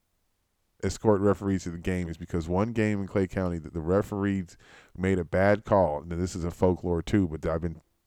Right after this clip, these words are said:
a bunch of people told me this one, that after the game, the fans took the referees out to the woods and shot and killed them. <laughs> That's not fun. That's not fun. Don't, <laughs> that's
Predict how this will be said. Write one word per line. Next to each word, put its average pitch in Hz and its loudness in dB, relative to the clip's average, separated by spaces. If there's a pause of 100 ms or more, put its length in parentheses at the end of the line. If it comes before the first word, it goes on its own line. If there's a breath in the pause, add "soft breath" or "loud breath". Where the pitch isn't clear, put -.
a 80 -8
bunch 98 -2
of 80 -8
people 80 -6
told 82 -4
me 80 -8
this 92 0
one, 71 -12 (500 soft breath)
that 92 0 (720)
after 107 -2
the 104 -2
game, 92 -2 (800)
the 80 -2
fans 113 0 (380)
took 117 4 (380)
the 95 2
referees 110 4
out 101 2
to 110 2
the 90 0
woods 95 4
and 85 -12
shot 107 6
and 90 -10
killed 107 4
them. 69 -10 (400 loud breath)
<laughs> - -18
That's - -16
not 104 0
fun. - -14
That's 92 -10
not 143 2
fun. 107 -6
Don't, 123 -2 (180 soft breath)
<laughs> - -20
that's - -16